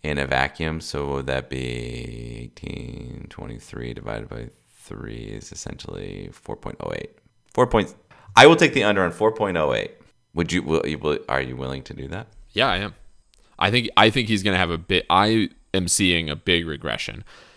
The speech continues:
Speaker 2: And, and then we're gonna have to really decide what to do about him on draft day. <laughs> Because what does it mean if he had a good half of the year and then a big regression and he's twenty-five? I,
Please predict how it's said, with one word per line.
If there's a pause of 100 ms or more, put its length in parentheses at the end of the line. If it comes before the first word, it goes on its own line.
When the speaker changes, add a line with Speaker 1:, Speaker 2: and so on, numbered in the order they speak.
(180)
Speaker 2:
And, (480)
and
then
we're
gonna
have
to
really
decide (500)
what
to
do
about
him
on
draft
day. (160)
<laughs> (240)
Because (140)
what
does
it
mean
if
he
had
a
good (120)
half
of
the
year (380)
and
then
a
big
regression (220)
and
he's
twenty-five? (560)
I,